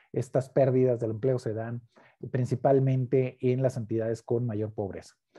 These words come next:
Ahora, bueno, ¿qué, qué, qué política deberíamos de pensar? Pues bueno, cualquier política que beneficie más a jóvenes sería muy relevante.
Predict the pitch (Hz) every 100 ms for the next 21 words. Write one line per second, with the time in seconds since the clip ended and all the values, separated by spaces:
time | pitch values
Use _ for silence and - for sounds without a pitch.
0 | - - - 135 147 139 143 117 - _
1 | _ - 143 185 151 160 160 165 160 180
2 | 165 156 165 139 139 135 131 113 110 135
3 | 143 - 120 131 123 101 _ _ _ 117
4 | 113 160 156 160 143 135 - 120 123 135
5 | 127 123 120 131 120 120 131 127 120 -
6 | 107 117 113 120 117 110 113 113 123